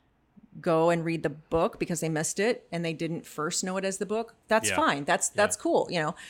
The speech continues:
Speaker 2: Yeah.
Speaker 1: Um, yeah, I loved all the, the Kubrick iconography. I thought that was so interesting and so
Speaker 2: Yeah.
Speaker 1: cool. I mean, as they were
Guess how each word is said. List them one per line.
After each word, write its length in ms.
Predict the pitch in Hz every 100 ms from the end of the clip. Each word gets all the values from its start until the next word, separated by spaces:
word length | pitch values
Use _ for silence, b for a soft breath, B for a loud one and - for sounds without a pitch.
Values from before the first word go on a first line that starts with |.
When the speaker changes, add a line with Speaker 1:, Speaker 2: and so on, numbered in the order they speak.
| B
Speaker 2:
Yeah. 120 | 107 113
Speaker 1:
Um, 280 | 170 151 -
yeah, 220 | 190 202 -
I 100 | 214
loved 440 | 214 208 220 190 -
all 240 | 170 175
the, 300 | 165 156 156 -
the 140 | 160
Kubrick 460 | 160 175 156 160 156 -
iconography. 680 | 160 170 143 147 - 143 147
I 80 | 170
thought 220 | 151 156
that 100 | 151
was 160 | 160 -
so 260 | 160 180 180
interesting 580 | 160 170 - 165 160
and 100 | 143
so 200 | 151 160
Speaker 2:
Yeah. 60 | 160 -
Speaker 1:
cool. 280 | 160 160
I 40 | 160
mean, 140 | 170 -
as 180 | 202
they 100 | 233
were 220 | 240 180